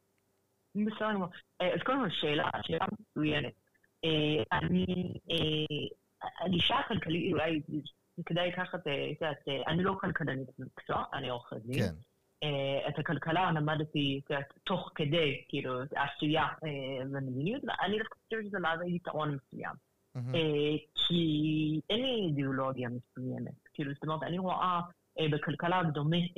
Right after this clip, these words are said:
Speaker 1: לאחד העמיתים שלי, אה, אמר לאחרונה, כאילו, זה מאוד דומה, אה, לעבודה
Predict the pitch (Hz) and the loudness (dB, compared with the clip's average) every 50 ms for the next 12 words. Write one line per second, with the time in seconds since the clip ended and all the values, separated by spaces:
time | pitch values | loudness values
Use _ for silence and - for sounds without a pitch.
0 | 156 147 143 139 135 135 135 - - - 160 156 156 147 139 135 139 - 190 208 | -2 0 0 0 -2 -2 -2 -2 -2 -2 0 0 0 0 0 -2 -4 -2 -2 -2
1 | 214 - - 175 156 143 160 156 139 135 135 139 143 147 151 151 151 - - 180 | -2 -2 -2 -2 -2 0 0 0 0 0 0 0 0 0 0 0 -2 -4 -4 -4
2 | 190 220 233 - - 185 175 160 - 160 170 175 180 180 170 175 175 170 170 175 | -2 -2 -2 -2 -2 -2 -2 -2 -2 -2 0 0 2 2 2 2 2 2 2 0
3 | 175 - - 160 151 151 151 151 151 151 156 147 147 147 156 156 156 156 156 151 | 0 -2 -2 -2 0 0 0 0 0 0 -2 -2 -2 0 0 0 0 0 0 0
4 | 170 | 0